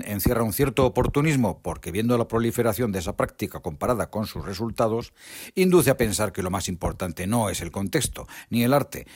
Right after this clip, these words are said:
ni su aportación social, sino colocar proyectos que recapacitan poco sobre su razón de ser más allá de la recreación anecdótica.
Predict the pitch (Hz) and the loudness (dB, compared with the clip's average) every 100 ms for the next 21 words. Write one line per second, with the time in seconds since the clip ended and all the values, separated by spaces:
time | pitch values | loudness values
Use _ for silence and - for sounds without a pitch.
0 | - 117 113 107 - - 98 113 - 87 | -6 -2 0 0 0 -2 -2 -2 -2 2
1 | - 85 - - - - 107 92 92 87 | 2 2 -6 -20 -8 -4 -2 -2 -2 0
2 | 127 123 127 123 139 - 147 127 - 107 | 0 2 2 4 2 2 0 0 -2 -2
3 | 107 113 117 131 120 101 - 156 - 160 | 0 0 0 2 2 0 2 0 2 0
4 | - - 117 101 - 95 87 123 131 107 | 0 -2 0 0 0 0 0 0 2 2
5 | 131 131 - 101 139 - 104 113 101 87 | 0 -2 -6 0 2 2 2 0 0 -2
6 | 82 - 78 - 87 78 73 - - - | -6 -8 -6 -6 -6 -8 -12 -14 -14 -18
7 | - | -20